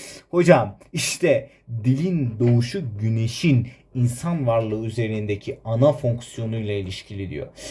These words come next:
Buna göre de güneşin saçtığı ışık, verdiği aydınlık, parlaklık,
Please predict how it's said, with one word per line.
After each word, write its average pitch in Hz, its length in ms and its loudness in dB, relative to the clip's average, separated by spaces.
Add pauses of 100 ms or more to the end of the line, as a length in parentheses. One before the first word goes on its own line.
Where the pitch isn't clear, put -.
(120)
Buna 143 280 6
göre 165 340 4
de 110 180 2 (280)
güneşin 143 460 0
saçtığı 160 600 -2
ışık, 127 400 -2 (340)
verdiği 127 500 4
aydınlık, 123 600 4 (320)
parlaklık, 131 800 4